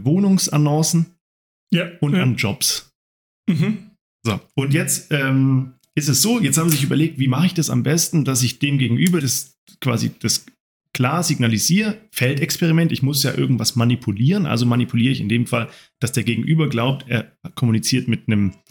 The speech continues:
Speaker 1: jüdischen Italiener oder einem nicht-jüdischen Italiener.
Speaker 2: Mhm.
Speaker 1: Und dann haben sie sich das überlegt, sie könnten zum Beispiel irgendwelche hebräischen, ähm, ähm, Schrift,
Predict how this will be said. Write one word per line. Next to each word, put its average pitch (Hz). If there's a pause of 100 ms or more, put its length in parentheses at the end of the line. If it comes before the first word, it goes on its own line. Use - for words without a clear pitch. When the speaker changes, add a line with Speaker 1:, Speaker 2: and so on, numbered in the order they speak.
(200)
Speaker 1:
jüdischen 190
Italiener 139
oder 110
einem 104
nicht-jüdischen 104
Italiener. - (200)
Speaker 2:
Mhm. 165 (500)
Speaker 1:
Und 127
dann 135
haben 139
sie 117
sich 104
das 107
überlegt, 151
sie -
könnten 110
zum -
Beispiel 110 (560)
irgendwelche 127
hebräischen, 123 (260)
ähm, 123 (460)
ähm, 117
Schrift, -